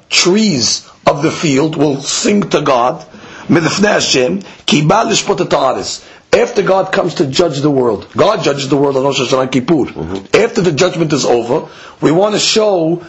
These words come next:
Speaker 1: that we were victorious in our judgment. So we take a lulav and etrog, that's Atzei Hayar. So, "Az yirannenu Atzei Hayar," then the, uh, the, uh,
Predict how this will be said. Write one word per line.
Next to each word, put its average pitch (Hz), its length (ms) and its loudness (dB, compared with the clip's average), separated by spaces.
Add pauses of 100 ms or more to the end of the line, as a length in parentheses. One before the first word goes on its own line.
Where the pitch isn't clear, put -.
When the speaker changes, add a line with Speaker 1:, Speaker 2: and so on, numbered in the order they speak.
(140)
Speaker 1:
that - 100 2
we 180 120 2
were 165 120 2
victorious 151 1000 0 (220)
in 143 120 2
our 139 160 2
judgment. 120 360 0
So 123 140 2
we 123 100 2
take 196 220 0
a - 20 0
lulav 175 340 2
and 175 80 0
etrog, 143 460 0 (260)
that's - 160 2
Atzei 185 460 2
Hayar. 135 140 0
So, - 180 -4
"Az 208 340 2
yirannenu 185 680 2
Atzei 233 420 2
Hayar," 220 300 0
then 247 220 0
the, 214 240 2 (260)
uh, 147 440 2 (100)
the, 127 420 0
uh, 104 420 0